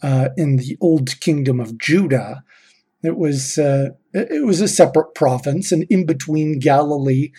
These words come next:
and Judea was the area where the Samaritans lived. And so they were kind of isolated from one another.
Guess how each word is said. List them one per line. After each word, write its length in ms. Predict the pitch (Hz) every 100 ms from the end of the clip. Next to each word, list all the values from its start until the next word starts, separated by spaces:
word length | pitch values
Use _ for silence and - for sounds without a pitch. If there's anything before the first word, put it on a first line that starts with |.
| - -
and 200 | 151 131
Judea 560 | 147 131 135 123 127
was 240 | 143 135 135
the 120 | 147
area 360 | 139 123 135 127
where 200 | 127 123
the 120 | 131
Samaritans 920 | - 147 170 165 139 - 127 123 - -
lived. 560 | 131 123 139 151 - _ - - _ -
And 180 | 170 160
so 120 | 170
they 100 | 165
were 120 | 165
kind 220 | 185 160
of 100 | 135
isolated 720 | 139 135 135 123 123 120 135
from 220 | - 147 139
one 180 | 135
another. 480 | 127 120 110 - -